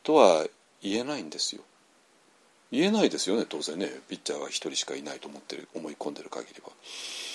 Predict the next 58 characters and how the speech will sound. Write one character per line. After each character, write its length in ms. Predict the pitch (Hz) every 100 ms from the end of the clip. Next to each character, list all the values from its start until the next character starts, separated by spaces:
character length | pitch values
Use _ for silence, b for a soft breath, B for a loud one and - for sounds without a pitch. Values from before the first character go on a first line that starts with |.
| B B B -
で、 180 | 160 170
そ 140 | 156
れ 80 | 160
で 180 | 185 156
も 260 | 113 92 -
う 60 | 95
先 220 | - 90
発 180 | 90 -
ピ 100 | -
ッ 40 |
チ 100 | -
ャ 40 | 104
ー 20 |
は 60 |
ノ 80 | 82
ッ 20 |
ク 160 | - 78
ア 60 | 73
ウ 40 |
ト 120 | 69
を 220 | 69 69 - _
食 120 | - 80
ら 80 |
い 40 | 82
続 240 | 90 -
け 100 | 104 95
る 80 |
っ 20 | 73 _
て 100 | -
い 140 | - -
う。 60 | - _ _ _ _ _ _ _ _ _ _ _ _ _ _ _ _ _ _ _ _ _ _ _ _ _ _ _ _ _ _ _ _ -
こ 100 | 165
れ 40 |
が 60 | 175
瞑 140 | 127
想 120 | 123
セ 140 | 113 120
ン 40 |
タ 60 | 85
ー 40 |
で 60 | 69
起 40 |
こ 60 | -
っ 40 |
て 100 | -
る 60 | 76
こ 80 | 78
と 100 | 120
で 100 | 85
す 120 | -
よ。 80 | 71
わ 40 | - _ _ _ _ _ _ _ _ _ _ _ _ _ _ _ _ _ _ _ _ _ -
か 60 | 107
り 40 |
ま 100 | 107
す？ 120 | 95
だ 80 |
か 60 | 120